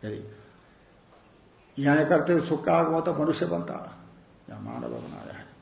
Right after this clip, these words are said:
तो कहा यथा प्रवृत्ति भूतानाम येन सर्वं ततं, ये कहा था जिसके द्वारा सारे संसार की उत्पत्ति होती है, जड़ चेतन वर्ग जितने भी हैं, और येन जिसके द्वारा संपूर्ण जगत व्याप्त है, इदम ततम, इदम जगत ततम व्याप्तम व्याप्त है,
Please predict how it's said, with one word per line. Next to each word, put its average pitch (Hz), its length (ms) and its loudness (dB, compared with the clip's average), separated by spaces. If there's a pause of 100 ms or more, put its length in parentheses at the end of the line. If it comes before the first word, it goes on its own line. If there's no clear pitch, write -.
(1500)
तो 123 80 -4
कहा 117 340 -2
यथा 156 240 8
प्रवृत्ति 143 440 2
भूतानाम 131 580 2
येन 127 160 -2
सर्वं 120 340 -4
ततं, 123 320 -6
ये 120 100 -4
कहा 110 240 -6
था 117 160 -6
जिसके 139 400 -2
द्वारा 131 320 0
सारे 127 320 -4
संसार 120 420 -6
की 120 100 -10
उत्पत्ति - 400 -8
होती 117 280 -4
है, 120 200 -8 (240)
जड़ 117 120 -2
चेतन 117 340 -8
वर्ग 113 320 -8
जितने 113 280 -10
भी 117 140 -6
हैं, 120 300 -6 (540)
और - 460 0 (640)
येन 160 520 6
जिसके 143 340 4
द्वारा 147 400 10
संपूर्ण 147 540 2
जगत 139 200 6
व्याप्त 127 400 2
है, 127 240 2
इदम 139 220 4
ततम, 127 360 0
इदम 123 260 0
जगत 143 420 0
ततम 139 260 0
व्याप्तम 120 500 0
व्याप्त - 300 -4
है, 120 460 -6